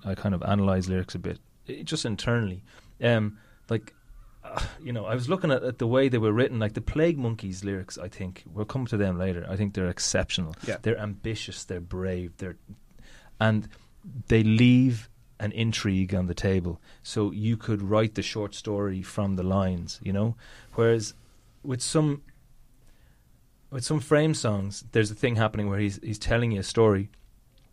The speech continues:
Speaker 1: and then later in the song he's shouting the lyrics. And the thing is that the lyrics aren't separated enough.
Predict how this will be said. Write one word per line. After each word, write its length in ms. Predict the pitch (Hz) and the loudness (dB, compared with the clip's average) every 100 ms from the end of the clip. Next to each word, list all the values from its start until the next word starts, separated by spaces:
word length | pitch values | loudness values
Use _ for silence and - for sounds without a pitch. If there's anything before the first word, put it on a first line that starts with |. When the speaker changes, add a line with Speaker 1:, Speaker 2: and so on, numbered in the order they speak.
| - - | -8 4
Speaker 1:
and 80 | |
then 100 | 113 117 | 8 10
later 200 | 123 120 | 10 10
in 80 | |
the 80 | 104 | 6
song 220 | - 107 | 4 4
he's 120 | 101 95 | 4 0
shouting 380 | - 104 117 | 4 4 4
the 80 | 104 | 4
lyrics. 360 | 107 117 123 - - - - - | 4 4 0 -14 -18 -20 -18 0
And 140 | 117 | 2
the 60 | 113 | 2
thing 220 | 147 139 | 2 0
is 120 | 120 | 2
that 260 | 110 104 - - _ _ _ - 117 - - _ _ - - _ - - | 2 2 -2 -20 _ _ _ -20 -18 -18 -20 _ _ -20 -20 _ -18 -8
the 80 | 120 | -2
lyrics 300 | 117 127 120 | 0 0 2
aren't 160 | 120 117 | 0 0
separated 720 | - 113 110 110 107 95 98 | 0 0 2 2 2 -4 -6
enough. 420 | 98 101 101 - | -4 -4 -6 -14